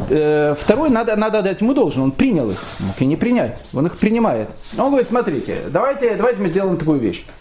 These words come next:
Э, всех евреев, которые ко мне пришли, которые могут, э, работать на каких-то серьёзных должностях». Мы говорили про такого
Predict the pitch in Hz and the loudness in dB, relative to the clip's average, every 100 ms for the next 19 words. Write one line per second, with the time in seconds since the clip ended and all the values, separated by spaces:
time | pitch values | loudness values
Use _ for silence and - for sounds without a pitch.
0 | - - - - - - 123 135 131 127 | -20 -20 -20 -18 -18 -4 0 2 2 0
1 | - - - - 277 - 220 220 233 208 | -2 -10 -4 0 0 0 -2 0 2 0
2 | 131 - - 156 143 170 165 160 165 156 | -2 -8 -2 -2 0 0 0 0 0 0
3 | 165 - 143 101 98 - - - - - | -2 2 0 0 -4 -16 -18 -18 -18 0
4 | 151 147 214 202 160 160 208 156 123 - | 2 2 0 0 0 0 2 2 0 -2
5 | - - 117 117 117 120 139 190 180 127 | -8 -2 0 0 0 0 2 0 0 -2
6 | 120 113 131 185 - 131 147 170 170 127 | -2 -2 -2 0 0 0 2 2 2 0
7 | 131 147 135 131 - 92 147 - 143 131 | 2 2 0 -4 -2 -2 -2 -6 -4 0
8 | 135 156 143 - 123 - 151 143 | 2 2 0 0 -4 0 2 2